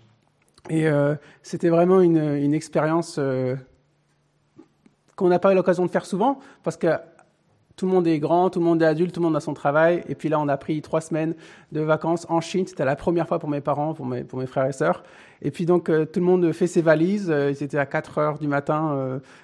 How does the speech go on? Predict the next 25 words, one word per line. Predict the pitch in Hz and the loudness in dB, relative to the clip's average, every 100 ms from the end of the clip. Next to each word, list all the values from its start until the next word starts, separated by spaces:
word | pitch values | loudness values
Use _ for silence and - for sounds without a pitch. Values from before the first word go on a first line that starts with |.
| - | -6
alignés | 160 165 175 | -2 4 4
derrière | 160 156 | 6 4
les | 143 143 | 4 2
valises. | 147 151 180 | 2 0 -2
Et | 147 | -4
puis, | - _ - - - | -8 _ -20 -20 -10
on | - | -8
prend | 151 170 | -4 0
l'avion, | 160 151 156 165 | 2 2 2 4
on | 185 160 | 4 2
part | 147 156 | 0 -2
pour, | - 160 147 | -2 -2 2
euh, | 139 135 190 - 151 - | 4 2 -2 -4 -6 -6
<laughs> | - _ - - _ | -16 _ -20 -20 _
c'était | 160 170 | 0 6
le | 165 | 8
lundi, | 185 185 208 | 8 6 2
juste | 175 | 2
après | 156 - | 0 0
le | 147 | -4
samedi | - 143 143 | -2 -2 -2
du | 143 | -2
mariage. | 135 156 180 165 | -2 0 -2 -4
Donc, | 139 | -6
euh, | 135 | -4